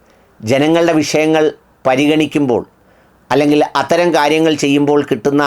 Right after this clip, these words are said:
അംഗീകാരവും അതിനു പകരം ഏതെങ്കിലും നേതാവിൻ്റെ ഭാര്യയാണ്, സഹോദരിയാണ് എന്നൊക്കെ പറഞ്ഞ് ആ മേൽവിലാസത്തിൽ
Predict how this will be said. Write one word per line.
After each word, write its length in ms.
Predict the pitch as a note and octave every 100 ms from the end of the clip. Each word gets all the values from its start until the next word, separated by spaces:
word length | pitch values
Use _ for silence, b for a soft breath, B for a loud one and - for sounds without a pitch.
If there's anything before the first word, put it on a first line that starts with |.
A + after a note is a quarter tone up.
| B2+
അംഗീകാരവും 640 | C3+ C#3+ C#3+ C3 A#2+ F2+ - b b b b -
അതിനു 280 | A#2+ D3 C#3+
പകരം 300 | C#3 C#3+ C#3+ - _ - B2
ഏതെങ്കിലും 420 | D3+ D#3+ D3+ C#3+
നേതാവിൻ്റെ 460 | C#3 C3+ C#3 C#3 C3+ A#2+
ഭാര്യയാണ്, 600 | A#2+ C#3 D#3+ D3 B2+ B2 A#2+ - -
സഹോദരിയാണ് 760 | B2 C3 D3+ D3+ D#3 A#2 A#2 A#2 - B2+
എന്നൊക്കെ 280 | B2+ C3 D3 B2+
പറഞ്ഞ് 300 | A#2 B2+ G#2 b b b b _
ആ 140 | C3 D#3+ F3
മേൽവിലാസത്തിൽ 680 | D#3 D#3 D#3+ D#3 D3+ C3